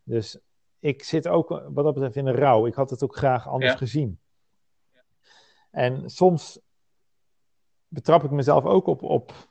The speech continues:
Speaker 1: de, de technocratische oplossing. Dat ik denk van, nou, weet je wat, als we nou maar gewoon hard gaan werken en, eh, go-, de goede partij stemmen, dan
Speaker 2: Ja.
Speaker 1: fixen we het,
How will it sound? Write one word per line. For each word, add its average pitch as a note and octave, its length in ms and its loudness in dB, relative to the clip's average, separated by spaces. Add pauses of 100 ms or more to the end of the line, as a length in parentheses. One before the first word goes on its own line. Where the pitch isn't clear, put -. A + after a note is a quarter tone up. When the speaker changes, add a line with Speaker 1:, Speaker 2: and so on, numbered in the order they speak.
(140)
Speaker 1:
de, B2 440 6
de A#2 160 -6
technocratische C3 880 2 (840)
oplossing. C3 540 2
Dat B2 120 2
ik A#2 80 -2
denk B2+ 180 0
van, C3+ 140 -6
nou, B2+ 240 -2
weet B2+ 160 -2
je D#3+ 60 0
wat, E3 120 -2
als C3+ 180 -4
we C#3 60 -4
nou B2+ 160 2
maar B2+ 100 0
gewoon B2+ 180 0
hard B2+ 140 0
gaan C3 140 -6
werken B2 440 2
en, A2+ 220 -4
eh, A2 160 -2
go-, - 200 -10
de G#2+ 100 -8
goede B2+ 200 -2
partij B2 340 -2
stemmen, A2+ 380 -4
dan A2+ 200 -10
Speaker 2:
Ja. B2+ 100 -2
Speaker 1:
fixen A#2+ 280 -4
we G2 80 -8
het, - 80 -20